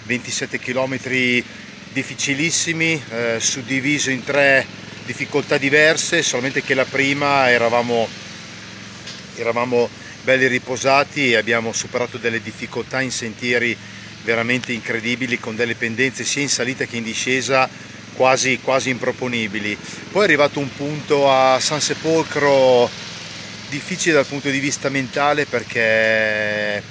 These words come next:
si è rotta sensibilmente quella magia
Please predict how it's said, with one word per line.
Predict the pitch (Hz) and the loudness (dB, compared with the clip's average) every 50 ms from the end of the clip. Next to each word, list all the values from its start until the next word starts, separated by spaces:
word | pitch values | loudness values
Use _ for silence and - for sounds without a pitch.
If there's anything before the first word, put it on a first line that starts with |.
| - - - - - | -16 -16 -18 -18 -12
si | - - - - 135 | -6 -4 0 2 4
è | 131 127 127 | 4 6 4
rotta | 131 123 135 135 127 - - - 139 123 120 120 117 117 | 4 4 2 0 -2 -4 -4 -2 0 0 2 2 2 2
sensibilmente | 113 - - 127 - - 127 117 123 117 120 131 123 - 120 | 0 0 -2 -2 -4 -4 -4 -4 -6 -4 -4 -6 -6 -6 -8
quella | - 123 117 117 | -4 -2 -2 0
magia | 113 117 113 110 - 123 127 127 120 117 113 107 | 0 -2 -4 -4 -2 0 2 4 4 4 4 2